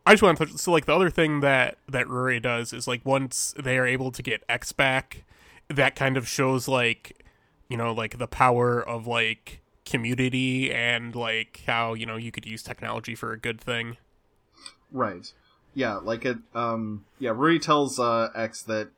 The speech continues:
Speaker 2: they don't wanna see any more bl-, bloodshed, and this is the, like, the opposite of what they wanted to do with the Galax system, and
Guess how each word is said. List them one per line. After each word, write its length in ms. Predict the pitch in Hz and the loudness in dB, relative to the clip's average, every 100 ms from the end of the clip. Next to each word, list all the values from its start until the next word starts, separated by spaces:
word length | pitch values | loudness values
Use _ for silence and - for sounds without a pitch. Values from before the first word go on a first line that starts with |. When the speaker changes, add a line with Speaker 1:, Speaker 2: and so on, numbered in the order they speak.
| - | -10
Speaker 2:
they 160 | 113 | -8
don't 220 | 113 123 104 | -4 -6 -6
wanna 160 | 113 | -8
see 200 | 110 117 | -6 -6
any 120 | 110 | -6
more 480 | 107 110 104 104 101 - | -6 -4 -4 -4 -6 -8
bl-, 320 | 104 110 104 | -4 -2 -2
bloodshed, 680 | 104 117 120 117 120 117 110 - - | -4 -4 -6 -2 0 0 -2 -8 -10
and 420 | 110 104 101 104 107 | -8 -6 -8 -10 -8
this 200 | 120 123 | -8 -6
is 160 | 120 - | -10 -10
the, 120 | 113 | -4
like, 220 | 107 110 | -4 -2
the 120 | 110 | -2
opposite 500 | 107 110 107 117 104 - | -2 -2 -4 -4 -4 -4
of 140 | 113 104 | -10 -4
what 260 | 110 104 | -4 -2
they 80 | 107 | -6
wanted 320 | 104 107 107 | -4 -6 -8
to 80 | 104 | -10
do 240 | 101 101 98 | -10 -8 -8
with 180 | 98 | -10
the 200 | 98 98 | -10 -10
Galax 380 | 98 98 90 87 | -10 -10 -10 -14
system, 440 | - 87 - 92 95 | -18 -16 -14 -14 -12
and 460 | 98 104 104 98 | -12 -10 -10 -12